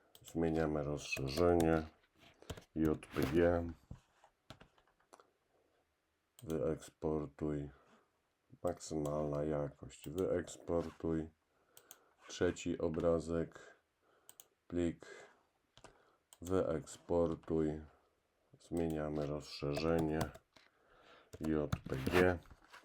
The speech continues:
wyeksportuj, maksymalna jakość, wyeksportuj i sprawdzamy, czy pliki są. Pliki zostały dodane. Jeden.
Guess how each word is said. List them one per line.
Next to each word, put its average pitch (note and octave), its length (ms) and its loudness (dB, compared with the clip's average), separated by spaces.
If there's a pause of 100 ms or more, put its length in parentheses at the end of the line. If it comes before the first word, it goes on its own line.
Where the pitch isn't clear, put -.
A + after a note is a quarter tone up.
(760)
wyeksportuj, D2+ 1300 -2 (880)
maksymalna D2 840 -4
jakość, C2+ 600 -8
wyeksportuj D#2 1200 0 (520)
i - 100 -2
sprawdzamy, D#2+ 600 2
czy C#2+ 140 -8
pliki C#2 380 -6
są. C2+ 220 -6 (2000)
Pliki A2 360 4
zostały E2 540 4
dodane. C2+ 480 0 (400)
Jeden. F2+ 520 4